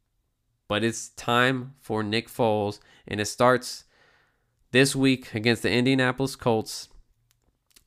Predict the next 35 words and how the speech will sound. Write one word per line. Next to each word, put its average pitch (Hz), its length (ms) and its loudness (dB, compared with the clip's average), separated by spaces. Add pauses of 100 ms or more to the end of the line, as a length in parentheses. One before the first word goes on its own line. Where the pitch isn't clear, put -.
Oliver 120 320 2
Burke, 123 280 2
who 127 80 2
was 120 100 0
on 117 140 0
this 113 100 -6
podcast 113 720 0
the 110 120 -2
last 113 320 0
time 107 220 -4
we 104 100 -4
posted, 104 560 -4 (260)
huge 120 440 -2
Colts 113 300 0
fan. 107 240 0
We've 113 140 -2
been 117 100 -6
texting 117 340 -4
about 104 220 0
it 92 120 0
all 117 260 2
week. 113 380 -6 (360)
Um, 92 580 -4 (300)
he's 123 240 0
fairly 123 300 4
certain 117 460 0
that 107 420 0
that - 260 0
Colts 135 300 -4
defensive 117 380 -6
line 107 240 0
is 104 100 -4
about 101 360 0
to 101 280 -8
destroy 107 960 -4